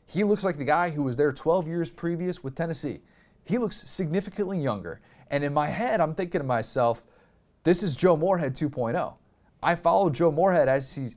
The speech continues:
at S E C Media Days two years ago when he walks in, and I'm like, "Is, is that half of you?"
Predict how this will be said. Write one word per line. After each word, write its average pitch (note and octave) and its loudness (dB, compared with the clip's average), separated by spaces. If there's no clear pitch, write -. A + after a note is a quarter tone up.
at C3+ 4
S C3+ 2
E C#3 -8
C B2+ -6
Media F#3+ -4
Days A#2 -2
two F3 -6
years E3+ -4
ago A2+ -2
when C#3 2
he C#3 -4
walks F3 -2
in, F3 -2
and C3+ 0
I'm D#3 -2
like, B2 0
"Is, C3+ -4
is B2+ -4
that F#3 4
half C3+ -2
of A3 -4
you?" C4+ -6